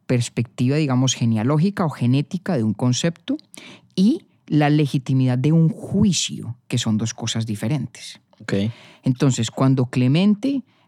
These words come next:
Speaker 1: aprenda la palabra soltero y pregunte,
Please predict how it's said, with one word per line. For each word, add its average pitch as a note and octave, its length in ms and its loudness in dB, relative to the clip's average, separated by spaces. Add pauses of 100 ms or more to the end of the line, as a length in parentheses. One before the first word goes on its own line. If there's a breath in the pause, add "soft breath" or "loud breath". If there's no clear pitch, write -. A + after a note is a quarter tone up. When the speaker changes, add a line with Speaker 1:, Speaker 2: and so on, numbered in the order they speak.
(180)
Speaker 1:
aprenda C#3+ 720 2 (180)
la A#2+ 280 -2
palabra C3+ 500 -2
soltero A2+ 680 -4 (220)
y B2+ 80 -2
pregunte, A#2 640 -2